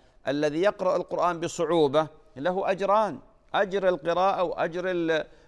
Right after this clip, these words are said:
المعالجة، مع-، م-، معالجة القرآن بحيث أن الإنسان في صعوبة و-،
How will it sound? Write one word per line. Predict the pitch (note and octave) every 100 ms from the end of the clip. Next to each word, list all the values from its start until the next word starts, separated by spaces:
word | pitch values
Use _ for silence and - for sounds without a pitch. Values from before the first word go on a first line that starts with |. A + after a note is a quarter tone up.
| -
المعالجة، | C3+ C#3+ C3 C#3+ G3 F#3+ D#3 A#2+ G#2+ - - _ -
مع-، | B2 A2
م-، | C3 C3 C3+ C3
معالجة | C3+ C#3 E3+ E3+ D#3
القرآن | D#3+ - D#3 E3 F3
بحيث | D3+ - E3 D3+
أن | D#3
الإنسان | D3+ C#3 C#3+ E3+ D#3+ - - -
في | E3+
صعوبة | E3 D#3+ C#3+ F#3 E3 D3
و-، | C3